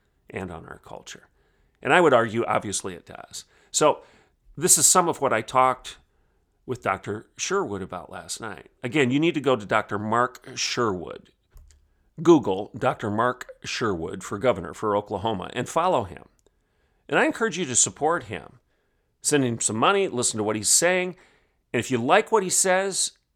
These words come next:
then vote for him in the primary on June twenty-eighth. Why? Why? Because we need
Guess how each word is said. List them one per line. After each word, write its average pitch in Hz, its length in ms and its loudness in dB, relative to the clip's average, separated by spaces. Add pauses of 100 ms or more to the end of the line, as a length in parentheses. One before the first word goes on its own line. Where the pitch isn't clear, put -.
(160)
then 156 340 0 (100)
vote 175 300 2
for 107 180 -4
him 95 300 -8 (580)
in 139 100 0
the 139 60 2
primary 131 500 0
on 98 140 -4
June 92 220 -8
twenty-eighth. - 600 -14 (280)
Why? 151 420 6 (1080)
Why? 165 480 4 (520)
Because 170 540 2
we 156 260 2
need 156 440 0